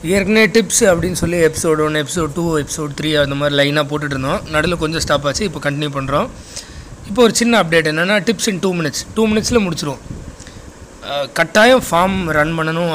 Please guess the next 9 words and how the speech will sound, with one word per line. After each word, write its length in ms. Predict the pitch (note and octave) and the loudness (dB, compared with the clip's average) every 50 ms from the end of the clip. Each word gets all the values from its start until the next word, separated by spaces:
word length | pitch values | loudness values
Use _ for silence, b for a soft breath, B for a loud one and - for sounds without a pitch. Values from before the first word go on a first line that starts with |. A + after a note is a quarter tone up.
| D3+ | 0
அப்படின்ட்டு 300 | C#3+ C#3 D3 D#3 D#3+ D3 D3 | 0 0 -2 -6 -4 -4 -6
இருக்கிறவங்களுக்கும் 540 | C#3 C#3+ C#3+ C#3 C#3 C#3 C#3+ E3+ G3 - - | -4 -4 -4 -4 -4 -4 -4 -4 -4 -4 -2
சரி, 200 | D#3 D#3 G3 A3+ - B B B B - - | -2 -2 -2 -2 -4 B B B B -8 -6
புதுசா 300 | F#3+ F#3 F#3 - G#3 F#3+ | -4 -4 -2 0 0 0
start 280 | - - E3+ D#3+ D#3+ | 2 2 2 0 0
பண்ணி 160 | D#3+ E3+ E3+ D#3 | -2 -4 -4 -2
run 220 | D3 D3 E3+ E3+ | -2 -2 -2 -4
பண்றவங்களுக்கும் 500 | E3+ D#3+ D#3+ D#3 D#3+ E3 D#3+ E3+ F#3 - - | -4 -2 -2 -4 -4 -4 -4 -6 -6 -6 -4
சரி, 240 | E3 D3+ F#3 A#3+ | -4 -2 -2 -2